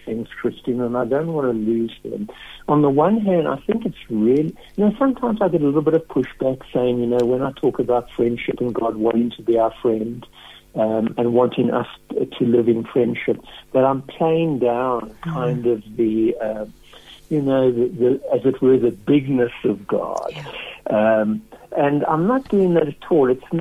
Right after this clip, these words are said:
Speaker 1: you know, I'm not talking about kind of buddy-buddy stuff.
Speaker 2: Mm-hmm.
Speaker 1: I'm talking about the dignity, the real dignity of living as God's friend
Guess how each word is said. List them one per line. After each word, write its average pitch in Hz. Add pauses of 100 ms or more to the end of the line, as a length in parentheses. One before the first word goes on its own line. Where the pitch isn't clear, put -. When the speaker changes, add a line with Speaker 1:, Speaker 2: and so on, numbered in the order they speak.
(100)
Speaker 1:
you 156
know, 165 (100)
I'm 156
not 262
talking 208
about 135
kind 147
of 113
buddy-buddy 113 (120)
stuff. - (400)
Speaker 2:
Mm-hmm. 160
Speaker 1:
I'm 135
talking 196
about -
the -
dignity, 160
the 127
real 170
dignity 135 (400)
of 110
living 135
as 117 (120)
God's 127 (160)
friend 117